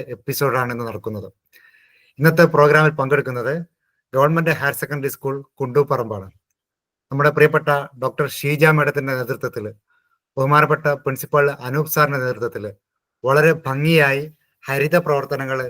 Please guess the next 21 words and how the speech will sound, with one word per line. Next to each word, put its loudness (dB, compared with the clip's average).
നടന്നുകൊണ്ടിരിക്കുന്ന -4
ഒരു -8
വിദ്യാലയമാണ് -2
കുണ്ടൂപ്പറമ്പ് -6
ഹയർ -4
സെക്കൻഡറി -6
സ്കൂൾ. -8
ഇന്ന് 6
അവിടുത്തെ 4
വിദ്യാർത്ഥികള് 2
നമ്മുടെ 2
ഗ്രീൻ 2
ക്ലീൻ -4
കേരള 2
മിഷൻ -6
നടത്തുന്ന -6
സുസ്ഥിര -2
വികസന 2
ഹരിത -4
മത്സരങ്ങളിലെ -4
അവരുടെ 2